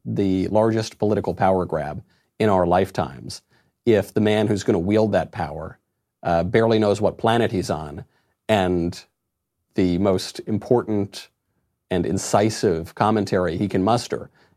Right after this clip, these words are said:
is his favorite cookie. Not a good place to be. Fortunately, President Trump is doing a good job. I hope he continues to do a good job and pushes that timeline of reopening up, not at the absolutely unacceptable eighteen months, but even closer,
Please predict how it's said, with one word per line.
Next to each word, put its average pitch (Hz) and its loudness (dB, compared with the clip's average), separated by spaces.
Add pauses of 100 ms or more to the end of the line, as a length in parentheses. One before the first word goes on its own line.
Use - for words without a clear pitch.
(140)
is 87 0
his 113 -2
favorite 82 -2
cookie. - -4 (320)
Not 139 2
a 139 0
good 135 2
place 123 2
to 117 -4
be. 101 0
Fortunately, 139 2
President 120 0
Trump 117 0
is 113 -6
doing 110 2
a 92 -2
good 98 0
job. 101 2
I 87 -2
hope 127 2
he 120 -2
continues 110 0
to - -10
do 90 -2
a - -4
good 87 -4
job 90 -2 (240)
and 98 -4
pushes 104 -2
that 92 0
timeline 92 -2
of 90 -4
reopening 92 -2
up, 87 -4
not 156 0
at 110 -2
the 101 -4 (280)
absolutely 123 2
unacceptable 98 -2
eighteen 90 -2
months, 98 -4 (400)
but 123 2
even 196 4
closer, 143 0